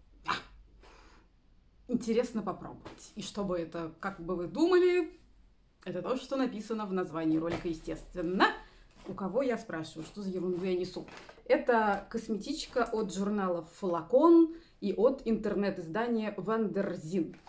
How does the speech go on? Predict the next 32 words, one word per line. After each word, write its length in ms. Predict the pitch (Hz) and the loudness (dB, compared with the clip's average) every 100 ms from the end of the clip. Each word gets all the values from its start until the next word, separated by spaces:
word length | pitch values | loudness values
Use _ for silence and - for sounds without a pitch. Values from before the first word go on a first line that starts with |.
| - - - - | -20 -20 -20 -8
Уважаю 580 | 247 233 240 220 196 180 | 2 4 4 2 0 0
я 240 | 160 151 - | -2 -6 -4
оба, 400 | 202 165 285 - - | -2 0 -2 -2 -8
и 80 | 226 | -4
журнал 360 | 214 202 185 180 | -2 -2 -4 -4
«Флакон», 460 | 180 165 196 240 | -6 -6 -2 2
у 60 | 302 | 2
меня 180 | 294 285 | 2 -2
есть 160 | 277 - | -2 0
несколько 400 | 262 - 240 233 | 0 0 -8 -4
выпусков, 480 | 247 226 - 214 214 - | -4 -6 -8 -8 -10 -16
мне 380 | 170 190 196 196 | -6 -2 0 0
очень 260 | 180 180 190 | -2 -2 -2
нравится 500 | 180 170 165 - 170 | 0 -2 -4 -4 -6
их, 380 | 165 160 - - | -4 -6 -8 -10
э, 400 | 170 170 165 160 - - | -6 -4 -6 -12 -20 -14
Instagram, 640 | 202 196 - 170 185 214 220 | -6 -6 -4 -4 -2 -4 -4
чудненький, 440 | 226 190 190 - | -4 -2 -2 -4
кстати, 340 | - 175 - | -10 -10 -10
если 200 | 165 - | -8 -4
не 80 | 180 | -2
подписан 480 | 180 185 202 190 196 | 0 -2 -2 -6 -4
на 60 | 185 | -2
их 80 | |
Instagram, 420 | 196 - 196 254 311 | -4 -4 -2 -2 -4
подпишитесь, 400 | - 208 190 165 | -8 -8 -8 -6
у 60 | |
них 100 | 185 | -6
просто 280 | - 226 190 | -6 -8 -8
потрясающие 760 | - - 185 - 185 233 - 160 | -14 -10 -8 -8 -6 -6 -6 -8
фотографии 760 | - 180 170 175 165 156 170 | -6 -6 -4 -2 -4 -6 -10
всегда. 400 | 156 - 160 147 | -10 -8 -8 -10